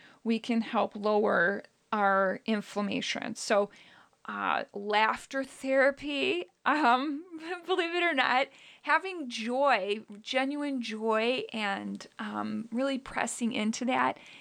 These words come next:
helps us to release chemicals that promote, um, a, uh, a, the, um, the inhibition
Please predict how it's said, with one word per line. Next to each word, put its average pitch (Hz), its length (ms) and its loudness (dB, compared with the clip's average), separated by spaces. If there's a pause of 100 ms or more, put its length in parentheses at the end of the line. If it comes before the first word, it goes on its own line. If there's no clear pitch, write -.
(340)
helps - 440 -2
us 226 320 -2
to - 160 -12
release 214 380 -4
chemicals 220 920 0
that 208 300 -2
promote, 214 640 0 (840)
um, 220 720 -2 (760)
a, 208 480 0 (100)
uh, - 240 -6 (320)
a, - 100 -2 (920)
the, 214 440 2 (100)
um, 202 520 -2 (1800)
the 220 580 4 (140)
inhibition 247 1080 2